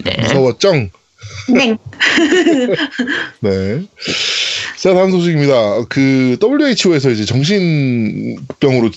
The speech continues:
Speaker 2: 분류를 했잖아요. 게임
Speaker 1: 네,
Speaker 2: 장애.
Speaker 1: 네, 게임,
Speaker 2: 네, 이렇게
Speaker 1: 네,
Speaker 2: 해가지고.
Speaker 1: 게임 중독.
Speaker 2: 네, 게임 중독을,
Speaker 1: 음.
Speaker 2: 어, 게임 장애로 이제 그
Speaker 1: 음.
Speaker 2: 추가를 하겠다라고 이제 발표를 했었는데,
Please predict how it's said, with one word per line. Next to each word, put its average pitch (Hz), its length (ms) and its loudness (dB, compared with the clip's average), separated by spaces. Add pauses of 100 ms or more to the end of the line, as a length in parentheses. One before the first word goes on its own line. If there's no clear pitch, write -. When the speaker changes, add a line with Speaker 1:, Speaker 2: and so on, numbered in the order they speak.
(120)
Speaker 2:
분류를 120 280 2
했잖아요. 101 400 0
게임 160 460 2
Speaker 1:
네, 104 120 0
Speaker 2:
장애. 98 360 0
Speaker 1:
네, 82 80 -2
게임, 95 140 -6
Speaker 2:
네, 92 180 0
이렇게 95 160 0
Speaker 1:
네, 90 140 -2
Speaker 2:
해가지고. 87 160 -2
Speaker 1:
게임 143 200 0
중독. 104 400 0 (300)
Speaker 2:
네, 87 240 0
게임 147 180 0
중독을, 117 600 2 (300)
Speaker 1:
음. - 120 -4
Speaker 2:
어, 101 240 2
게임 185 180 2
장애로 131 580 2
이제 85 500 -2
그 101 100 -4
Speaker 1:
음. 95 340 0
Speaker 2:
추가를 110 1040 0
하겠다라고 147 540 0
이제 101 100 -4
발표를 104 300 0
했었는데, 95 840 0